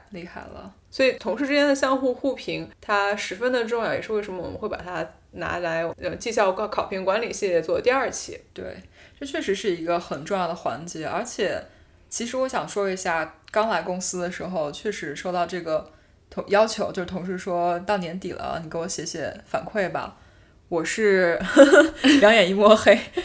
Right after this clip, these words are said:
Speaker 1: 想说，说点啥呢？我也不知道说点啥。
Speaker 2: <laughs> 我同意，我同意。
Speaker 1: 然后所以今天我们就想给大家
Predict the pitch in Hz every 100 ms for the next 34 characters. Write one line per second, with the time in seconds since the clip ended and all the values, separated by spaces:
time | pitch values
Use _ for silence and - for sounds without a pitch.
0 | - 311 175 170 180 226 220 233 170 -
1 | - 175 180 196 180 220 - 262 285 294
2 | 240 247 240 254 233 226 - 220 233 226
3 | 240 220 226 226 214 160 180 185 165 151
4 | 160 165 185